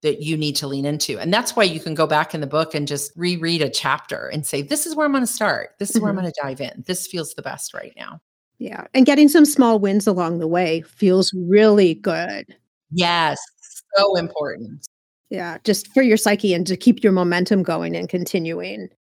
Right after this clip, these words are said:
Speaker 2: All right, so now I'm going back to component three, and we're not hitting all of these because it's the holidays, <laughs> and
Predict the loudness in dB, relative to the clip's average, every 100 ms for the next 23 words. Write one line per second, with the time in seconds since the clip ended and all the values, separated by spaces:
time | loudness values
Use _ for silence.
0 | _ 2 2 2 -2 0 4 8 8 6
1 | 4 4 6 8 8 10 8 6 2 2
2 | 2 4 6 6 4 4 6 6 4 -2
3 | 0 2 2 2 6 8 8 6 2 4
4 | 6 8 6 4 4 2 2 4 4 4
5 | 2 0 4 4 6 6 8 8 6 2
6 | 0 2 2 4 4 6 6 6 6 8
7 | 8 6